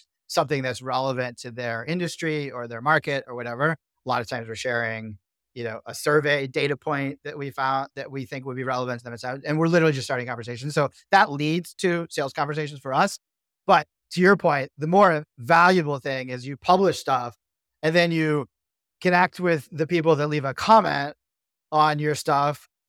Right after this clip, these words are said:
Uh, and that leads to sales conversations. We also go out and leave comments on other people's things where natural, we're not forcing it,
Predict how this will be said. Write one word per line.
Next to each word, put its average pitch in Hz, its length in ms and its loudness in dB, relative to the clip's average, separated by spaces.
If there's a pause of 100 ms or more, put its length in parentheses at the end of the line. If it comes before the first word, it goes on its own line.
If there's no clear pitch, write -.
(220)
Uh, 156 320 4
and 151 380 0 (240)
that 170 320 4
leads 147 320 -4
to 123 60 -16
sales 135 200 -2
conversations. 147 800 -2 (340)
We 180 140 6
also 160 540 6
go 156 220 2
out 151 220 4
and 147 100 -4
leave 147 160 -2
comments 135 460 -4
on 139 140 -6
other 220 180 6
people's 143 300 -2
things 143 280 -8
where 147 340 0 (380)
natural, 147 500 -2
we're 131 80 -8
not 120 160 -6
forcing 123 380 -6
it, 110 160 -12